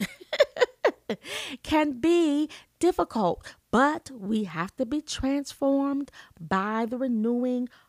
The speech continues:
of our minds, right? So that's what I do know.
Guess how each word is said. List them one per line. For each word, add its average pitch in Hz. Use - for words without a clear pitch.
of 220
our 202
minds, 175
right? 180
So 170
that's 247
what 208
I 190
do 202
know. 175